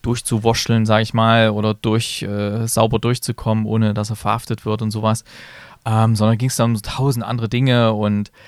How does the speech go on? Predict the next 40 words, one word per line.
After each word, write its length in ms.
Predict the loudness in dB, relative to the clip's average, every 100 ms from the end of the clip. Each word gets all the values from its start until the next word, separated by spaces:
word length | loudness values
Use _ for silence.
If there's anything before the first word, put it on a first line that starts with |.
| -20 -20 -20 _
es 180 | -4 0
war 280 | 2 4 2
gut 240 | -2 -2
gedreht, 460 | -6 -4 -2 -2 -2
gut 180 | -6
gefilmt, 400 | -8 -2 0 0
gut 180 | -2 -8
gespielt, 560 | -8 -10 -4 0 2 0
aber 240 | -2 -2
irgendwann 500 | 0 0 2 2 2
hat's 420 | -2 -4 -6 -8 -10 _ -20 -10
total 340 | -6 -2 0
ausgefranst 920 | 2 0 -2 -4 -6 -2 0 0 -4 -10 _ _ _ -14
in 120 | -6
der 80 | -2
Mitte 520 | 0 0 2 2 2
und 600 | 0 -2 -2 -2 -6 -16 -20 -20
hat 220 | -10 -4 0
dann 80 |
noch 100 | 0 2
mal 160 | 2
ein 60 | 2
bisschen 260 | 0 -4
Fahrt 260 | -2 -2 -2
aufgenommen 480 | -4 -4 0 2 2
gegen 180 | -2 -2
Ende. 420 | 0 2 4 2 -4 -20 -20 -20 _ _
Und 380 | 0 2 2 2
der 120 | -2
Film 200 | 0 2
geht 120 | 0
auch 140 | -4 -4
ziemlich 300 | -2 -2 0
lang, 160 | 0
ich 80 | 0
glaub, 160 | -4 -6
zwei 180 | -6
Stunden 380 | -6 -4 -4 -2
oder 200 | 0 0
so. 300 | 0 -2 -2